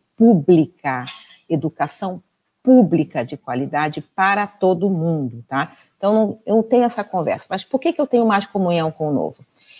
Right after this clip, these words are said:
Eu quero que o Estado esteja onde ele deve estar. Eu tenho falado o seguinte: o Estado vai lá, recolhe os nossos impostos, todos os nossos que estão aqui nessa,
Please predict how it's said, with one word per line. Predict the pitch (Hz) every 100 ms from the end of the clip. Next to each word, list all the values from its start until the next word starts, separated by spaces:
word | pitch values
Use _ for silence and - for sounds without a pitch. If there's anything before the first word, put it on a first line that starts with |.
| -
Eu | -
quero | 233 330 311
que | 240
o |
Estado | 196 - - 202 180 151 127
esteja | 135 - - 180 156 156 -
onde | 180 175
ele | 170
deve | 143 131 180 170 180
estar. | 180 - 98 - _ _ _ _ -
Eu |
tenho | 240 226
falado | 233 202 196
o | 185
seguinte: | - 180 - -
o |
Estado | - 175 190
vai | 180
lá, | 165 151 156
recolhe | 160 160 - 214 233
os | 175
nossos | 160 160 131
impostos, | 135 123 107 123 127
todos | - 214 185
os | 165
nossos | 151 143 143
que | -
estão | - 127
aqui | - 120
nessa, | 127 - 117 104